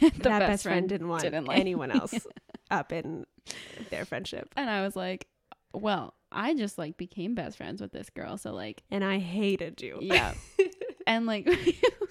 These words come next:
Speaker 1: Just
Speaker 2: we had a
Speaker 1: hated you.
Speaker 2: feud, a grade
Speaker 1: It was
Speaker 2: two
Speaker 1: a love
Speaker 2: feud.
Speaker 1: triangle.
Speaker 2: It
Speaker 1: It
Speaker 2: really
Speaker 1: really was.
Speaker 2: was.
Speaker 1: Yeah.
Speaker 2: <laughs> Um,
Speaker 1: But then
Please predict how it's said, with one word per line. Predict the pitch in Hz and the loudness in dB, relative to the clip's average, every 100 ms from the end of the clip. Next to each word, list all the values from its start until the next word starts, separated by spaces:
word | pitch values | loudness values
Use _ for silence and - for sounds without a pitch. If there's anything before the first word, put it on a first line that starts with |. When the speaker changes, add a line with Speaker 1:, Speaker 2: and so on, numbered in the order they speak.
| - - | -8 -10
Speaker 1:
Just | - 277 - - - - - - - | -2 -2 -2 -8 -12 -12 -10 -10 2
Speaker 2:
we | 370 | 8
had | 339 330 | 10 10
a | |
Speaker 1:
hated | 381 247 202 | 10 6 0
you. | 190 120 | -4 0
Speaker 2:
feud, | 233 196 170 170 - _ | 2 2 0 -2 -6 _
a | 202 | -4
grade | 196 208 208 | 0 0 0
Speaker 1:
It | |
was | 208 | -2
Speaker 2:
two | 185 170 | 0 0
Speaker 1:
a | |
love | 170 170 180 | 0 -2 -4
Speaker 2:
feud. | - | -4
Speaker 1:
triangle. | 165 165 156 156 156 - _ - | -2 -4 -6 -8 -10 -14 _ -4
Speaker 2:
It | 240 | -2
Speaker 1:
It | |
Speaker 2:
really | 127 202 | -2 0
Speaker 1:
really | 240 330 302 | 2 4 4
was. | 220 190 - | 2 0 -4
Speaker 2:
was. | - - | -6 -6
Speaker 1:
Yeah. | 170 151 | -8 -10
Speaker 2:
<laughs> | - - - - _ - | -12 -14 -16 -18 _ -2
Um, | 277 262 240 | 0 2 2
Speaker 1:
But | 220 - | 0 0
then | 233 226 175 175 | 0 0 -2 -6